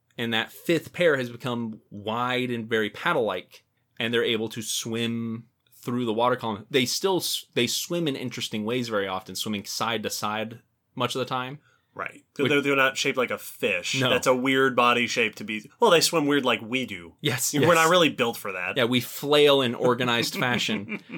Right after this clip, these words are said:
Speaker 2: <laughs>
Speaker 1: uh, which, just to mention the movement of crabs, people often think of crabs walking side to side,
Speaker 2: Mm-hmm.
Speaker 1: and that that's how crabs walk, and that is a way many crabs walk, but crabs can also walk forward. Many, many of them can walk forward.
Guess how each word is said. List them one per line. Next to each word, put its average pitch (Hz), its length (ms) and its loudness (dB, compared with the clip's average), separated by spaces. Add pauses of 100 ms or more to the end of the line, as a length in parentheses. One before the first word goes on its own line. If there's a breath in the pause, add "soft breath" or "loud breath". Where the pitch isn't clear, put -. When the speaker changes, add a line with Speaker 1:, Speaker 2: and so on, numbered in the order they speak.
Speaker 2:
<laughs> - 280 -20
Speaker 1:
uh, 127 180 -2
which, 214 440 2 (300)
just 160 240 -2
to 147 100 4
mention 143 320 -2
the 123 140 0
movement 139 440 -4
of 120 140 -2
crabs, 113 420 -4
people 131 380 -2
often 123 380 0
think 120 160 -4
of 117 100 -6
crabs 117 320 -4 (140)
walking 120 500 0
side 113 280 0
to 107 60 -6
side, 135 540 -4
Speaker 2:
Mm-hmm. 110 240 -8 (220)
Speaker 1:
and 123 160 -2
that 113 80 -2
that's 117 220 0
how 123 280 0
crabs 135 380 -4
walk, 107 320 -2
and 131 160 -6
that 120 160 -2
is 160 420 2 (140)
a 131 140 2
way 143 280 2
many 156 320 0
crabs 156 380 0
walk, 143 280 2
but 131 140 -2
crabs 151 220 0
can 139 100 -6
also 123 240 -2
walk 113 240 -4
forward. 117 560 -4 (140)
Many, 117 600 -2
many 120 220 0
of 110 140 -2
them 107 100 -6
can 107 140 -8
walk 104 180 -4
forward. 117 380 0